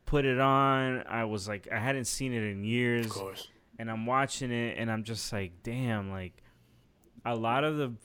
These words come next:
Speaker 1: film feels dated in terms of the, kind of, like, the messaging that it's trying to
Speaker 2: Mm-hmm.
Speaker 1: send, because, like, in the very beginning, um, obviously for those who haven't watched it, there's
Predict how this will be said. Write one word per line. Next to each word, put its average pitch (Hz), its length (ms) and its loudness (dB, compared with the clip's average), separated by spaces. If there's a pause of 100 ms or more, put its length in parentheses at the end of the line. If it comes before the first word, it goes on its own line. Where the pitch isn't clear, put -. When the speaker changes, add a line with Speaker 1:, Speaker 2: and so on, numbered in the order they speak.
Speaker 1:
film 123 360 2
feels 110 500 -2
dated 110 540 0
in 101 100 -4
terms 101 420 -6
of 90 320 -12 (100)
the, 92 500 -4 (1080)
kind 120 240 -2
of, 117 140 -2
like, 107 140 0 (340)
the 107 280 0
messaging 123 720 0
that 139 140 0
it's 139 120 -2
trying 143 320 -2
to 143 60 0
Speaker 2:
Mm-hmm. 120 140 0
Speaker 1:
send, 151 340 0
because, 113 400 -4
like, 107 180 -4
in 117 120 0
the 110 60 -2
very 110 320 0
beginning, 104 680 -4 (640)
um, 104 400 -2
obviously 107 540 -2
for 107 180 -4
those 101 220 -4
who - 80 -2
haven't 98 300 -4
watched 104 340 -2
it, 101 180 -6
there's 92 360 -10